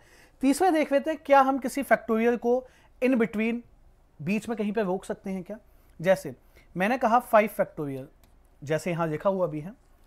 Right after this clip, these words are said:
तो अगर मैं फ़ाइव को अलग करूँ और जो ये बाकी का है, क्या मैं इसे फ़ोर factorial लिख सकता हूँ? आंसर तो एक सौ बीस ही रहेगा।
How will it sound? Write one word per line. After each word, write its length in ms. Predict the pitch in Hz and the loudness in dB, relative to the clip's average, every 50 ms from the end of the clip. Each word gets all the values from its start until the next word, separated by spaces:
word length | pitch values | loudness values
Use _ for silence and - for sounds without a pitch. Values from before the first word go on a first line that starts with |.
| - - _ _ _ _ _ _ _ | -20 -20 _ _ _ _ _ _ _
तो 80 | 240 247 | 4 4
अगर 400 | 277 302 - 214 220 262 302 277 | 4 6 6 6 8 8 8 8
मैं 200 | 233 180 156 147 - _ _ _ _ _ _ _ _ _ | 6 2 -4 -6 -12 _ _ _ _ _ _ _ _ _
फ़ाइव 440 | - - - - 226 196 208 247 262 | -20 -18 2 6 8 8 8 8 4
को 120 | 247 - 330 | 0 0 0
अलग 360 | 311 214 196 202 233 233 - | 2 4 4 4 4 2 2
करूँ 300 | - 202 196 226 269 294 - _ _ _ _ _ _ _ _ _ _ _ _ | -2 -2 -2 -2 -8 -10 -16 _ _ _ _ _ _ _ _ _ _ _ _
और 80 | 175 170 | -4 -2
जो 120 | 170 233 | 0 0
ये 60 | 254 | -2
बाकी 400 | 240 185 170 165 160 - 262 262 | 2 4 6 6 6 4 0 2
का 140 | 226 240 196 | 4 4 4
है, 260 | 175 170 151 127 113 - _ _ _ _ _ _ _ _ _ _ _ _ _ - | 4 0 -4 -6 -8 -14 _ _ _ _ _ _ _ _ _ _ _ _ _ 6
क्या 160 | 233 240 269 | 6 6 6
मैं 120 | 277 262 240 | 6 2 -2
इसे 220 | - - 220 214 | -4 -6 -8 -8
फ़ोर 360 | 214 - - - 202 202 214 | -8 -10 -8 -4 -2 -2 -2
factorial 420 | - - 202 208 - 208 208 208 208 | -2 -2 -4 -4 -6 -4 -4 -4 -4
लिख 180 | 202 196 196 | -4 -6 -8
सकता 280 | - 208 - _ - 214 | -10 -14 -14 _ -12 -12
हूँ? 120 | 247 302 - _ _ _ _ _ _ - _ _ _ | -12 -12 -16 _ _ _ _ _ _ -20 _ _ _
आंसर 260 | - 143 143 139 - 160 | -6 -6 -4 -6 -10 -10
तो 120 | - 175 | -8 -8
एक 100 | 160 - | -10 -10
सौ 100 | - 175 | -12 -12
बीस 220 | 160 170 185 - | -12 -12 -12 -12
ही 60 | - 196 | -12 -12
रहेगा। 320 | 185 165 170 170 180 | -12 -12 -12 -14 -18